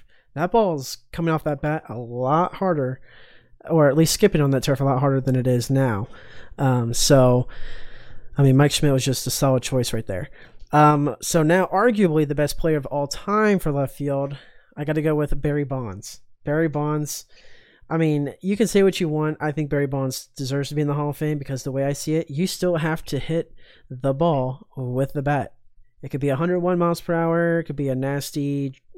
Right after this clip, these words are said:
twelve six curveball that goes to the dirt. This man still managed to hit seven hundred sixty-two home runs, made solid contact, had just two points shy of a three hundred, uh, batting line,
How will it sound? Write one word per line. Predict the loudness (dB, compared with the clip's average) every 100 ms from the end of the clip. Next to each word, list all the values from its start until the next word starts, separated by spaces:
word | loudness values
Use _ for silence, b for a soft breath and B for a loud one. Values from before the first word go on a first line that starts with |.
| -16
twelve | -6 -2 -2
six | -4 -8 -8
curveball | -4 -2 -2 -2 -2 -2
that | -6 -6
goes | -6 -6
to |
the | -8
dirt. | -8 -6 -6 -10 b b b b b
This | -6 0
man | 0
still | 0 2 2
managed | 2 0
to | 0
hit | 0
seven | 0 0
hundred | 0 0
sixty-two | -2 -6 -4 -2 -2
home | 0
runs, | 2 2 0
made | -2 -2
solid | 0 2 2 2
contact, | 2 2 4 4 4 -2 B B B B
had | 4 6 4 0 -10 -20 -20 -20 -20 -6
just | -2 -2
two | 0 0
points | 4 2 4
shy | 4 6
of | 4
a |
three | 0 2 4
hundred, | 4 4 4 4 -2 B B -6
uh, | -2
batting | 2 6 6 6
line, | 4 4 2